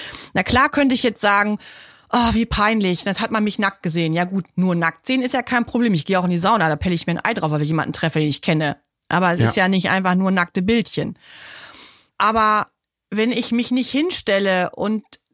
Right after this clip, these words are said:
Speaker 1: öffentlich sage, dass es nicht mit meinem Einverständnis passiert, dann wird ja weiterhin so getan, als er wäre Michael der tolle,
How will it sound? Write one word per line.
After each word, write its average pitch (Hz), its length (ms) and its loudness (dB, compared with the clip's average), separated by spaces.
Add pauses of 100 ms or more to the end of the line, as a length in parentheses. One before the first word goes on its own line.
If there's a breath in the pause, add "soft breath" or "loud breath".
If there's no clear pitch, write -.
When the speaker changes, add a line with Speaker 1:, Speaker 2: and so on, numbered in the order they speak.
(100)
Speaker 1:
öffentlich 277 600 0
sage, 208 600 0
dass 233 300 -2
es 214 280 -4
nicht 277 420 -2
mit 269 220 0
meinem 240 460 2
Einverständnis 208 760 -2
passiert, 160 720 -4 (460)
dann 208 360 -2
wird 220 580 -4
ja 240 300 2
weiterhin 269 520 2
so 254 100 0
getan, 233 400 -2
als - 220 -6
er 190 260 -4
wäre 220 260 2
Michael 240 540 0
der 220 280 0
tolle, 240 500 0